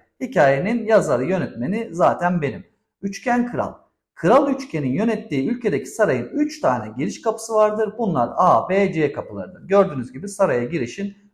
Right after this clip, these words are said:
üç kapısı olan A, B, C bu şekilde konumlanmış. Bu sarayın kapıları adeta bir üçgenin köşeleri gibi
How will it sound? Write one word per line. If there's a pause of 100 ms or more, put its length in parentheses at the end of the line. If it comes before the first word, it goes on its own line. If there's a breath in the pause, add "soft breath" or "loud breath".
üç
kapısı
olan
A,
B,
C
bu
şekilde
konumlanmış. (400)
Bu
sarayın
kapıları
adeta
bir
üçgenin
köşeleri
gibi